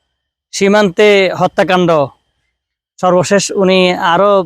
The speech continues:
আহ, বলছে যে এই শেখ হাসিনাকে ফেরত দাও। শেখ হাসিনা আমাদের কোর্টের, আহ, আইন অনুযায়ী, আমাদের দেশের আইন অনুযায়ী কোর্টের সে আসামি। তো দেখেন, এ, মানে, আমরা কি আশা করি, আল্লাহ তাআলা কি করে।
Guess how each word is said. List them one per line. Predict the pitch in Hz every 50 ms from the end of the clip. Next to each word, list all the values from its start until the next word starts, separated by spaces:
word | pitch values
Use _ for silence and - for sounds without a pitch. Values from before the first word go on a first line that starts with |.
| - - -
আহ, | 185 202 190
বলছে | 160 170 170 151 - 180 165
যে | 170 180 175 170 160 156 - _ _ _ _ _ _ _ _
এই | - 180 165 156 151 151 143 131 - - - - -
শেখ | - - 185 165
হাসিনাকে | 170 160 190 196 190 180 160 175
ফেরত | 147 175 160 160 147
দাও। | 143 151 143 131 113 - _ _ -
শেখ | 160 151
হাসিনা | 156 147 170 165 165
আমাদের | 160 165 160 160 170 160 160 - - - - 160 -
কোর্টের, | - 170 160 143 185 180 156 170 - _ _ _ _ _ _ _ _ -
আহ, | 156 151 147 147 143 139 139 - - 175
আইন | 170 165 170 180 180
অনুযায়ী, | 180 180 165 165 180 175
আমাদের | 170 170 180 180 160
দেশের | 170 135 - 196
আইন | 190 185
অনুযায়ী | 180 165 185 175
কোর্টের | - - 180 160 170 165
সে | - 180
আসামি। | 160 156 - - 175 147 139 127 - - - - _ _ _ _ _ _ _ _ _ _ _ _ _ _ _ _ _ - - -
তো | 170 165 165 160 160 156 151 - _ _ _ _ _ _ 151
দেখেন, | 170 151 - 220 202 180 170 190 208 - _ _ _ _ _ _ _ _ _ _ _ _ _ _ _ _ _ -
এ, | 165 147 - - _ _ _ -
মানে, | 156 147 175 175 175
আমরা | 170 165 175 185 185 208 220 220 196 185 185 214 240 - - _ _ _ _ _ _ -
কি | 233 262 262 269
আশা | 254 208 - - 247
করি, | 226 226 247 240 254 262
আল্লাহ | 226 208 202 214 202
তাআলা | 233 226 226 196
কি | - 220 190
করে। | - 185 143 127